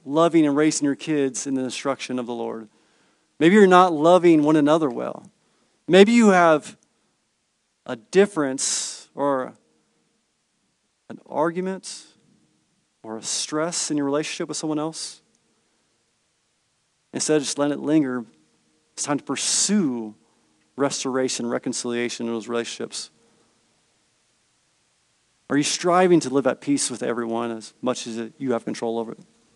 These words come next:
Are you being controlled by influences? Are you being compelled by the love of Christ? Are you being beat down by the world? Or is it time to s-, finally stop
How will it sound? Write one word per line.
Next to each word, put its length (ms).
Are 160
you 260
being 320
controlled 380
by 160
influences? 600
Are 140
you 160
being 220
compelled 480
by 100
the 60
love 180
of 80
Christ? 460
Are 100
you 140
being 360
beat 220
down 280
by 120
the 120
world? 420
Or 80
is 80
it 100
time 400
to 40
s-, 160
finally 380
stop 500